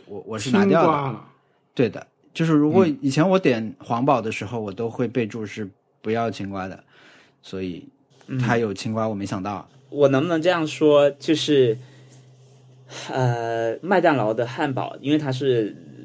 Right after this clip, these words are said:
Speaker 3: 呃，我，我最开始吃到的汉堡就是麦当劳里的汉堡。然后呢，
Speaker 1: 嗯。
Speaker 3: 我再去吃一些所谓，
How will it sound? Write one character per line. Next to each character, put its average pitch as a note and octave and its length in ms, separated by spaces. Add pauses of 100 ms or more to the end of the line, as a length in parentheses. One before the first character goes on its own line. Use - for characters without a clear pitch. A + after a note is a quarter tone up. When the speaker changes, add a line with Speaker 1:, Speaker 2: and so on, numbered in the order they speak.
Speaker 3:
呃， F#2+ 320 (1400)
我， C#3+ 260
我 C3+ 100
最 G3+ 160
开 F3+ 140
始 - 120
吃 - 200
到 D#3 80
的 C3 100
汉 C3 140
堡 F#2 100
就 - 140
是 C3+ 100
麦 A2+ 140
当 G2+ 140
劳 F#2+ 100
里 D2 100
的 D2+ 80
汉 F#2+ 220
堡。 - 260 (680)
然 C3 160
后 E3+ 180
呢， D3 260
Speaker 1:
嗯。 C#3 140 (100)
Speaker 3:
我 B2+ 180
再 D3 180
去 C3+ 480
吃 C3 720 (280)
一 C3 120
些 C3 240
所 B2+ 260
谓， A#2 300